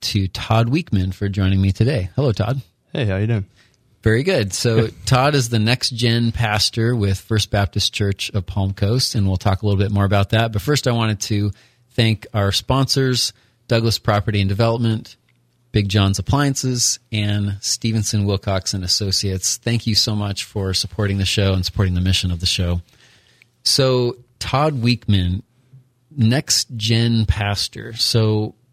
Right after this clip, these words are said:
Speaker 1: th-, you're, you, you're telling me before we started the show that this is anyone who lives in a household. So tell me, tell me what, what you mean by next gen.
Speaker 2: Yeah, so I guess specifically the strategy is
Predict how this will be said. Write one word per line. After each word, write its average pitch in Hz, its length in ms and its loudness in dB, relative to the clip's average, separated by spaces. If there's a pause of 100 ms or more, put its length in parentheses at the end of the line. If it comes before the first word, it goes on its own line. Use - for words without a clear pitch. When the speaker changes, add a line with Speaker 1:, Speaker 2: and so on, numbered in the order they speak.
(480)
Speaker 1:
th-, 127 120 -4
you're, 117 180 4
you, 113 260 2
you're 113 260 0
telling 143 240 2
me 135 100 4
before 120 400 0
we 113 80 2
started 110 380 0
the 104 60 4
show 101 320 0
that 95 180 -2
this 104 200 0
is 95 280 2
anyone 120 320 4
who 110 120 4
lives 107 480 0 (540)
in 107 100 2
a 107 60 4
household. 101 720 0 (160)
So 104 240 2
tell 127 240 2
me, 127 80 0
tell 143 220 0
me 139 120 4
what, 123 320 2
what 123 140 2
you 113 100 4
mean 110 160 4
by 101 160 0
next 101 400 -2
gen. 95 440 0 (440)
Speaker 2:
Yeah, 104 220 2
so - 160 -8
I 107 40 -2
guess 117 220 -4 (600)
specifically 127 840 2
the 110 140 -2
strategy 110 520 2
is 101 380 -2